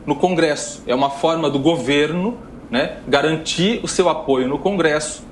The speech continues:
por meio de recursos públicos que são destinados de forma política. E, é,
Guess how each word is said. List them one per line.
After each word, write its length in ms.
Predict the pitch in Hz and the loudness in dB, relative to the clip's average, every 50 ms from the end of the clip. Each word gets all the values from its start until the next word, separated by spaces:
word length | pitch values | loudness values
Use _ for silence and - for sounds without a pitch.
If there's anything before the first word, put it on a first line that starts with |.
| - - | -4 0
por 140 | - 202 196 | 0 2 2
meio 460 | 190 180 180 175 180 208 220 220 - - 131 | 2 2 2 2 2 2 0 -2 -6 -8 -4
de 160 | 131 156 170 | -2 0 2
recursos 540 | 185 220 220 - 214 156 175 - - 208 - | 2 0 0 0 0 0 0 0 -4 -6 -8
públicos 720 | - - 240 190 185 175 185 220 220 - 262 247 - - | 0 2 2 2 2 2 0 -2 -2 -2 -4 -4 -4 -2
que 120 | - 240 | -2 -2
são 220 | - - 208 202 190 | 0 2 0 2 2
destinados 640 | 196 185 190 - 208 175 139 135 143 143 143 151 139 | 2 2 2 -2 -2 0 0 0 0 0 -2 -4 -6
de 100 | - - | -6 -4
forma 240 | - 165 151 156 | -2 0 0 0
política. 760 | 156 - - 180 165 147 131 120 - - - - - 90 - - - - - - - - - | -2 2 2 2 4 4 2 2 0 -4 -6 -2 -2 -2 -2 -4 -10 -14 -16 -16 -16 -6 0
E, 200 | - 202 262 302 | 2 4 4 4
é, 720 | 277 226 175 147 131 135 131 135 127 123 117 - - - | 4 4 4 2 2 2 2 2 2 0 0 -2 -6 -12